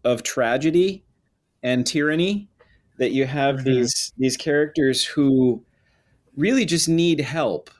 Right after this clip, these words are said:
Speaker 1: Like, they should have gotten
Speaker 2: Yeah.
Speaker 1: help a long time ago. And they're, they're actually, as much as they are tyrants, they are also being taken advantage of.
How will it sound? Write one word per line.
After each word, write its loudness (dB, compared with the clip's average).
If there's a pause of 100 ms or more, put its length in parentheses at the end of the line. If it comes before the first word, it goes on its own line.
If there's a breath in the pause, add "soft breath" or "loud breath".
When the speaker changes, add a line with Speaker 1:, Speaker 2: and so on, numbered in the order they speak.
(160)
Speaker 1:
Like, -2
they -2
should 0
have -2
gotten 0
Speaker 2:
Yeah. -4
Speaker 1:
help -2
a 0
long 0
time -2
ago. 0 (680 soft breath)
And 0
they're, 0 (920)
they're -2
actually, 0
as -2
much 0
as 2
they 0
are 0
tyrants, -2
they 0
are 2
also 0
being 0
taken -2
advantage -2
of. -10